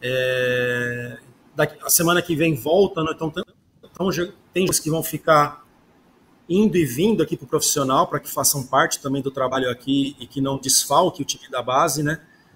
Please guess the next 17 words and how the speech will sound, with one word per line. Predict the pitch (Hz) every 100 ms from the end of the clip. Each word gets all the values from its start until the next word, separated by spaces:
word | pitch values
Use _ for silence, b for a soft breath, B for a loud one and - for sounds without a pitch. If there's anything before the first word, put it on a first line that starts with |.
| b _ _ 131
Mas | 139 -
são | 156
jogadores | 151 151 147 151
promissores, | - 151 143 - 160 185 180
jogadores | 151 151 143 151 139
que | -
eu | 147
acompanhei | 151 156 151 147 151 139 156 175 180 _ _
em | 135 135
dois | 120 165 185
jogos | - 151 151 -
no | 131
estádio, | - 139 151 160
na | 143
Copa | 139 135
São | 135 147 131
Paulo | - 135 147 143 143 139 135